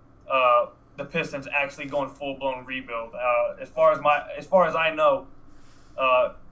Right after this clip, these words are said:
with Grant Hill, we weren't, like, top of the league trash. Uh, then after that, you know, the going to work Pistons came.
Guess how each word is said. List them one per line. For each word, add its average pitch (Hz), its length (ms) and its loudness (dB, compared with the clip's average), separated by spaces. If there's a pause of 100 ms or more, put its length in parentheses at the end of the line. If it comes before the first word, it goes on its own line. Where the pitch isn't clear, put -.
(120)
with 147 180 -12
Grant 151 300 -4
Hill, 147 200 2
we 143 100 -8
weren't, 139 260 -6
like, 135 180 -2
top 139 240 -2
of 135 80 -18
the 139 60 -12
league 139 280 -8
trash. 131 600 -2 (440)
Uh, 131 280 -4
then 135 100 -2
after 139 320 -2
that, 135 300 -2
you 127 80 -14
know, 131 220 -4
the 131 80 -14
going 135 200 -8
to 135 60 -8
work 135 240 -8
Pistons 139 280 -16
came. 127 480 -6